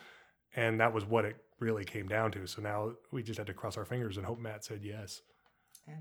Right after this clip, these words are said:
Speaker 2: lo and behold, he did.
Speaker 1: He did.
Speaker 2: Yeah.
Speaker 1: Thank goodness. Thanks, Matt.
Speaker 2: <laughs> So where did you get the sense, 'cause you're right about, you know, filming, um, artists are not always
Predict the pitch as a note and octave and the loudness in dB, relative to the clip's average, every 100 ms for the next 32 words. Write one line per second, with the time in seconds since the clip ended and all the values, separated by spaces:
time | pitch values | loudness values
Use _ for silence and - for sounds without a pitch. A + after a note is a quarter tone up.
0 | D#3 C#3 C#3 C#3+ C#3 D3 - F#3+ C#3+ C#3 | -14 -16 -16 -14 -12 -10 -12 0 6 10
1 | C3+ A#2+ G2 - - B2 A#2 A2 F#2 - | 12 12 8 0 -2 2 4 4 2 -4
2 | - - - B2 - F#2 G2+ - F#3+ E3 | -8 -6 4 4 4 -2 0 6 10 12
3 | C4+ - A3+ - - - - - - C#4 | 12 12 4 0 0 -4 -16 -14 -4 4
4 | A3+ G3+ - - A3 D#4 F4+ D4 A#3+ A3+ | 4 4 -2 0 6 8 6 4 4 4
5 | A3+ G3+ G3+ F#3 G#3 G3+ F3 F3 A3+ - | 4 0 0 0 2 4 4 8 8 8
6 | E3 D3 - D#3+ D#3 - F3+ F3+ E3+ - | 8 6 6 2 0 -2 2 2 2 2
7 | E3 C#3+ - - - - - E3+ F#3 F#3 | 2 2 -2 -8 -14 -8 4 8 8 6
8 | - D#3+ D#3 D#3 C#3+ - - - D3 D3 | 6 8 8 8 6 0 -6 0 4 6
9 | D3 C#3+ C3+ C3+ - - | 6 4 2 -2 -6 -10